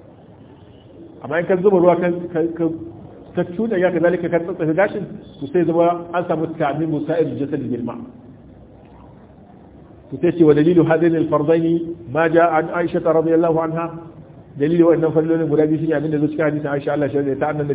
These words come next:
Nabi sallallahu alaihi wasallam kana annabi alaihi salatu wasallam ya kasance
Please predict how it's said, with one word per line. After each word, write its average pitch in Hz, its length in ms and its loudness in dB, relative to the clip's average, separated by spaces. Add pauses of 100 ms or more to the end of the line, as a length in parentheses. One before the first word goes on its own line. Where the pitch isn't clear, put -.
Nabi 147 140 0
sallallahu 143 420 0
alaihi 139 180 0
wasallam 147 460 -4
kana 151 500 -2 (320)
annabi 147 220 -4
alaihi 147 260 0
salatu 147 280 -2
wasallam 143 220 -2
ya 143 100 0
kasance 147 480 -4